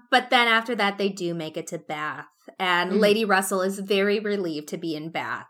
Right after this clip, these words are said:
Speaker 1: She does not like children noise. She prefers
Speaker 2: No.
Speaker 1: city noise. <laughs>
Speaker 2: Well, and also apparently Bath is where people go during the winter.
Speaker 1: Mm-hmm.
Speaker 2: That's, like, the winter vacation spot.
Speaker 1: Yeah.
Speaker 2: And I know nothing of Bath,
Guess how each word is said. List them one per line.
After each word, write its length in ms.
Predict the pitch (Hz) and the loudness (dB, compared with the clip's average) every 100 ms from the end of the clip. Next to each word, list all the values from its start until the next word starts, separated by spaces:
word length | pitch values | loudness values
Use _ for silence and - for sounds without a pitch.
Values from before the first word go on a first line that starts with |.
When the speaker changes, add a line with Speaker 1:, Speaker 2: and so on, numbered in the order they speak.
| - | -20
Speaker 1:
She 160 | - 190 | -14 -8
does 240 | 170 170 | -8 -8
not 220 | 170 98 | -8 -10
like 220 | 143 139 - | -8 -12 -8
children 400 | 160 156 156 151 | -8 -6 -8 -8
noise. 520 | 127 139 156 160 - | -12 -10 -10 -10 -14
She 180 | - 175 160 | -10 -8 -8
prefers 680 | 175 170 156 139 165 170 | -8 -6 -4 -4 -8 -10
Speaker 2:
No. 180 | 170 156 | -12 -12
Speaker 1:
city 400 | - - 180 170 | -12 -6 -6 -6
noise. 480 | 147 127 113 196 220 311 | -8 -10 -6 -6 -2 -2
<laughs> 40 | - - - - 466 _ _ _ - 254 | -4 -12 -12 -12 -16 _ _ _ -10 0
Speaker 2:
Well, 160 | 311 | 2
and 140 | 330 370 | 4 2
also 240 | 466 480 | 2 2
apparently 480 | 302 254 339 392 254 | 2 0 -4 -2 -2
Bath 440 | 202 190 214 277 269 | 0 0 0 0 0
is 160 | 214 | 0
where 160 | 208 202 | 0 -4
people 400 | 226 208 190 180 | -6 -6 -4 -2
go 420 | 180 180 180 170 | -2 0 0 -2
during 600 | 165 185 175 170 160 160 | -4 -2 -2 -4 -8 -12
the 100 | - | -10
winter. 460 | 160 165 165 - - - | -6 -6 -6 -10 -12 -8
Speaker 1:
Mm-hmm. 380 | 240 240 226 254 - _ | -4 -4 -4 -8 -14 _
Speaker 2:
That's, 240 | 180 175 | -4 -2
like, 200 | 214 185 | -2 -2
the 120 | 175 185 | 0 -2
winter 420 | 180 180 190 180 | -2 -6 -4 -2
vacation 640 | 165 156 - 156 156 - - | -2 -4 -8 -10 -10 -16 -16
spot. 400 | - - - - 190 | -18 -16 -16 -16 -14
Speaker 1:
Yeah. 120 | 185 | -8
Speaker 2:
And 140 | 208 | -6
I 140 | 262 339 | -4 -2
know 180 | 339 | -2
nothing 400 | 233 160 156 185 - | -2 -4 -6 -8 -10
of 260 | - 147 185 | -12 -12 -8
Bath, 440 | 190 185 196 214 | -4 -4 -4 -6